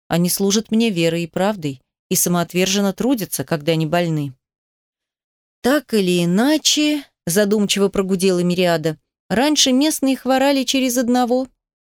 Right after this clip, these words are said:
а теперь недуг одолевает только твоих помощниц.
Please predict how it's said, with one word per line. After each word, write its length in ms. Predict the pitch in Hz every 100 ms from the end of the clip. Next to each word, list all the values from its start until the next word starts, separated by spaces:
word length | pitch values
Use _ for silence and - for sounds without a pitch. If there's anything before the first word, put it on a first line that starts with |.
| _ -
а 100 | 185
теперь 520 | - 202 247 285 - _ _ _ _ _
недуг 380 | 202 220 202 262
одолевает 580 | 233 220 220 208 196 -
только 300 | 240 226 220
твоих 360 | - 190 202 -
помощниц. 720 | 196 175 175 - 185 -